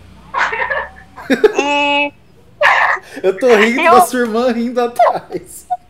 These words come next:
Speaker 1: <laughs> Ai, não. Ai, mas
Speaker 2: Mas pode continuar. Ele começou a chupar seus peitos.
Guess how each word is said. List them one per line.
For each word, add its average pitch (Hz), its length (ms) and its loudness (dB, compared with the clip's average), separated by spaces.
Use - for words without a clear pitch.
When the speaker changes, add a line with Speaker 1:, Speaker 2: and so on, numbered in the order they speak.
Speaker 1:
<laughs> - 1400 2
Ai, 370 220 6
não. 370 260 4
Ai, 359 220 2
mas 415 400 0
Speaker 2:
Mas 202 260 4
pode 208 260 4
continuar. - 1120 -4
Ele 196 220 2
começou 202 440 0
a 196 40 -2
chupar 185 360 -2
seus 170 260 -8
peitos. 160 760 -6